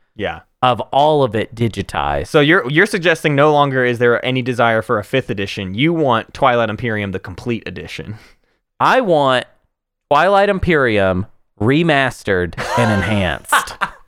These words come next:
Speaker 1: <laughs> Enhanced edition. <laughs>
Speaker 2: I want,
Speaker 1: Digital
Speaker 2: I want
Speaker 1: t-,
Speaker 2: the
Speaker 1: t-,
Speaker 2: whole
Speaker 1: t-,
Speaker 2: thing.
Speaker 1: digital Twilight Imperium enhanced edition. I
Speaker 2: Why
Speaker 1: mean, I'm,
Speaker 2: not?
Speaker 1: I, yeah, no, I, I mean, I definitely agree, especially with how,
Speaker 2: I'm
Speaker 1: like, genuinely impossible it is to get a hold of first and second edition at this point.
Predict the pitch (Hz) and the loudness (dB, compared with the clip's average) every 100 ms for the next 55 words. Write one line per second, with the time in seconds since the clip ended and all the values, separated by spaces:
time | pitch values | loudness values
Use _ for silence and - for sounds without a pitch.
0 | - - 302 269 220 - 214 240 - 202 | -18 -14 -2 0 0 -2 -2 -4 -4 -6
1 | 202 - - - - 622 587 - 554 - | -4 -6 -6 -10 -6 -6 -6 -6 -8 -6
2 | - - - 156 220 254 269 175 156 180 | -14 -14 -2 0 2 2 4 2 4 2
3 | 262 277 285 143 185 190 190 160 147 170 | 2 2 0 0 -2 2 2 0 2 2
4 | 180 240 233 202 190 185 180 139 120 113 | 4 2 4 4 4 4 0 -2 -2 -4
5 | 123 110 - 101 98 98 101 95 - - | -6 -6 -8 -8 -8 -8 -12 -14 -18 -20
6 | - - 127 170 170 165 175 196 135 92 | -16 -2 2 4 4 4 4 2 2 -2
7 | - 139 180 139 _ _ 110 143 101 107 | 0 2 0 -4 _ _ 2 2 0 -4
8 | 110 135 95 131 - 101 107 120 110 117 | 0 2 2 -2 -4 -8 -4 -4 -2 -4
9 | - 120 110 101 131 127 254 269 320 139 | -4 -6 -6 -4 -2 0 0 2 2 2
10 | 139 127 294 117 110 113 _ 165 180 208 | 2 4 4 2 -2 -8 _ 0 2 2
11 | 185 147 113 - 113 - 113 101 98 95 | 0 -2 -2 0 0 0 -8 -6 -6 -6
12 | 98 92 95 90 90 - 82 - 82 80 | -8 -10 -8 -10 -12 -12 -12 -12 -20 -16
13 | 87 - 76 - - 69 - - - | -16 -16 -18 -18 -18 -20 -20 -20 -20